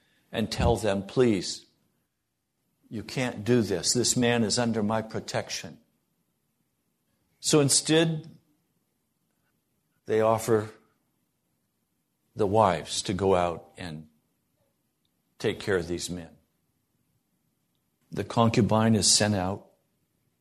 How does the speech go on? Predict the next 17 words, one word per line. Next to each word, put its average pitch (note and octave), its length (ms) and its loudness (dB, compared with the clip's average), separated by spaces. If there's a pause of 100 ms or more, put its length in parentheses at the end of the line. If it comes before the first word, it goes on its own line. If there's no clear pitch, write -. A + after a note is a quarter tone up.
(600)
She - 180 0
was G2+ 180 4
raped A#2 400 4
and G2+ 120 -4
abused A2+ 580 2
throughout G#2 300 -2
the A2 80 -4
night. F#2+ 420 -6 (2250)
And G2+ 180 -6
finally, A2 540 2 (180)
when A2 180 -4
she - 160 -2
got G2+ 320 -2
free, G#2 420 -2 (1600)
she - 200 -2
came A#2 300 2
back G#2 400 4